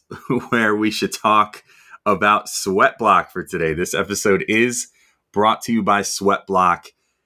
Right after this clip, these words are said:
and these, these wipes have been a real lifesaver for me. I'm a, I'm a huge sweater, as I've said, uh, during these ad spots before. You know, it's a-, anywhere from,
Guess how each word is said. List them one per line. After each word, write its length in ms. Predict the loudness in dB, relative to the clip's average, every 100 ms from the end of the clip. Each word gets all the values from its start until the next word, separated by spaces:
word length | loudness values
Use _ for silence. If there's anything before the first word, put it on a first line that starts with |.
| _ _ -4
and 560 | 0 0 0 -2 -8 -8
these, 340 | -2 -2 -2 -2
these 260 | 0 0
wipes 300 | 2 2 0
have 160 | -8 0
been 460 | 0 2 -4 -8 _ _ -2
a 80 |
real 240 | 2 4 4
lifesaver 520 | 0 0 0 2 0
for 160 | -4 -2
me. 300 | 0 -2 -6 _ _ _ _ -2
I'm 200 | 0 2
a, 200 | 0 2
I'm 140 | 0 -2
a 40 |
huge 380 | -2 0 2 0
sweater, 580 | 0 0 0 -2 -6 _
as 180 | -6 -4
I've 120 | -6
said, 380 | -4 -2 -2 -8 _
uh, 380 | -4 -2 -2 -4
during 280 | -4 -2 -2
these 140 | -4
ad 260 | -4 -6 -4
spots 300 | -2 -2 -2
before. 540 | -14 -4 0 0 -2 _ _ _ _
You 100 | -2
know, 140 | 2 2
it's 320 | 0 -6 -8 _ -6
a-, 220 | -6 -2
anywhere 400 | -2 0 0 0
from, 640 | 0 0 2 -2 -4 -10